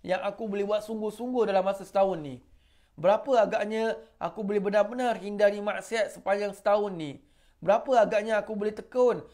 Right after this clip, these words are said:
aku boleh khusyuk, betul-betul buat sembahyang sunat taubat, betul-betul taubat kepada Allah Subhanahu Wa Taala, betul-betul buat mengajak keluarga, ingat kepada Allah Subhanahu Wa Taala. Jadi itu maksud dia. Bukan sahaja mengingat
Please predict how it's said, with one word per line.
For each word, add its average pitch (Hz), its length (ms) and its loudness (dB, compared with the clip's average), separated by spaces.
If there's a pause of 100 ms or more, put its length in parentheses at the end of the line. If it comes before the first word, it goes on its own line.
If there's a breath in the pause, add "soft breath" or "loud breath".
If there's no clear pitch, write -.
(180 soft breath)
aku 196 240 -4
boleh 208 160 -2
khusyuk, 240 640 -4
betul-betul 226 640 -2
buat 226 320 2
sembahyang 208 240 -2
sunat 214 320 -6
taubat, 208 440 4 (280 soft breath)
betul-betul 214 480 -4
taubat 233 480 4
kepada 208 320 -2
Allah 220 400 0
Subhanahu 202 480 0
Wa 202 80 0
Taala, 208 400 2 (280 loud breath)
betul-betul 208 520 -4
buat 220 240 4
mengajak 214 480 -4
keluarga, 226 560 -2 (160)
ingat 240 400 -4
kepada 202 320 -2
Allah 220 320 2
Subhanahu 208 400 2
Wa 202 80 -4
Taala. 208 300 2 (500 soft breath)
Jadi 233 240 -2
itu 277 160 -4
maksud 233 320 -4
dia. 208 240 -2 (240 soft breath)
Bukan 202 320 0
sahaja 233 400 0
mengingat 208 560 0